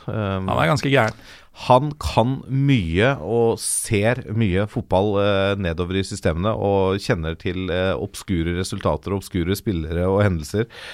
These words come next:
Speaker 1: Eh, så han er helt fantastisk å ha med seg. Eh, så nei, det er norsk, norsk fotball i fokus. Eh, det skal være en link til norsk fotball hvis vi skal snakke om det.
Speaker 2: Og hvis, eh, toppfotball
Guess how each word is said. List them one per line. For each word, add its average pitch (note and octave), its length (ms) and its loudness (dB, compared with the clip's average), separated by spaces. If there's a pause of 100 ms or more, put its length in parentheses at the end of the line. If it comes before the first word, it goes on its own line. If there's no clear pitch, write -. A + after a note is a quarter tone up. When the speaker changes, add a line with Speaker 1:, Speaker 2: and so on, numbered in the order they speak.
(240)
Speaker 1:
Eh, G#2+ 160 4
så G2+ 60 0
han A2+ 180 4
er G#2 100 4
helt G#2 60 -2
fantastisk G2 560 -2
å A2 180 6
ha G#2+ 120 4
med E2+ 100 -2
seg. A#2+ 220 -2
Eh, A2+ 520 2
så B2 240 -2
nei, C#3+ 140 4
det F3 80 6
er E3 160 8
norsk, - 200 -4
norsk D#3+ 440 -2
fotball B2 300 2
i - 20 -8
fokus. C3+ 460 -2
Eh, B2 300 2
det B2 120 0
skal C3 160 2
være G#2 220 4
en G#2 40 -2
link F#2 200 -4
til A#2 100 -2
norsk G#2+ 180 -4
fotball F#2 280 -2
hvis G2 140 -2
vi A2+ 120 -4
skal B2 80 -4
snakke A2 200 -2
om F#2 80 -4
det. A#2+ 100 -2 (600)
Speaker 2:
Og A#2+ 80 -6
hvis, C#3+ 220 0 (100)
eh, D3+ 160 10
toppfotball C3+ 460 4